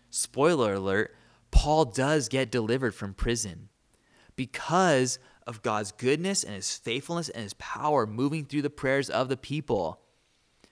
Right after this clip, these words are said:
God was working. And you need to know that as people are praying for you, as God's Spirit is writing on those prayers, that God is trying to do something in your life. You are not too far from God's goodness.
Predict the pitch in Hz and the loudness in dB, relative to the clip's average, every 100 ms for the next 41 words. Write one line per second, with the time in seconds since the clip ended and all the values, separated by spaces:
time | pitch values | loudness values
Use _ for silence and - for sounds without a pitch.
0 | _ _ _ _ - 110 135 151 117 151 | _ _ _ _ -4 2 4 2 6 8
1 | 185 - 120 87 85 - _ _ _ _ | 8 2 -4 -4 -12 -20 _ _ _ _
2 | _ - 107 113 147 147 143 135 139 123 | _ -20 -10 -6 -4 -4 -4 0 2 2
3 | 92 113 - - 135 - 120 117 123 - | -2 -4 -6 -2 -2 -2 -6 -4 -6 -6
4 | 113 92 98 113 127 - - - - 135 | -6 -4 -2 -2 0 0 0 -2 -2 0
5 | 147 - 123 104 95 104 127 127 - 120 | 2 0 -4 -8 -6 -4 -4 -4 -6 -4
6 | 117 110 - 110 104 95 - - - - | -4 -6 -6 -2 -2 -4 -8 -14 -20 -20
7 | - 113 101 113 123 - 113 117 107 120 | -12 -10 -4 -2 0 -2 -4 -6 -4 -4
8 | - 117 - 113 101 - 113 113 113 110 | -4 -6 -6 -8 -8 -10 -8 -4 -2 0
9 | 110 - 113 147 - - 147 160 160 156 | -2 -6 -8 -6 -4 0 2 4 4 2
10 | - - - 165 156 151 - 147 147 131 | 0 -4 -2 -2 -4 -6 0 4 6 6
11 | 101 95 - - - - _ - 131 113 | 2 -2 -12 -20 -20 -20 _ -10 -6 -2
12 | 110 107 107 - 113 131 95 - - - | 0 0 0 -4 -4 -2 -4 -2 -2 -4